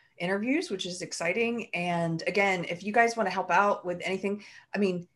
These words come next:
suggestions to us are amazing 'cause sometimes they're people we haven't heard of, but a lot of the times it's people we have heard of and we are not, we're just not big enough yet to be able to, um,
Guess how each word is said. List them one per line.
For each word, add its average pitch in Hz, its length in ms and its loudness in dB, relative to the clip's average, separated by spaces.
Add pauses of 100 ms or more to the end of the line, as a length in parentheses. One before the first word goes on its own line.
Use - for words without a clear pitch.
(280)
suggestions 285 720 4
to 180 100 4
us 208 220 4
are 151 380 0
amazing 185 360 -2
'cause 208 160 -6
sometimes 190 300 -4
they're 165 100 -4
people 165 240 -6
we 151 120 -2
haven't 151 240 -6
heard 156 180 -2
of, 196 100 0
but 156 120 0
a - 20 -2
lot 170 220 8
of 262 40 4
the 262 80 4
times 170 460 0
it's 170 140 -8
people 170 280 -8
we 156 80 -4
have 170 200 2
heard 196 180 0
of 196 240 2
and 165 380 -4
we 165 180 -4
are 160 140 0
not, 156 400 -2 (160)
we're 175 140 -6
just 170 200 -4
not - 160 -2
big 165 140 -2
enough 156 200 -4
yet 147 200 -2
to - 80 -16
be 151 100 -4
able 143 220 -4
to, 147 420 -2 (680)
um, 147 520 -6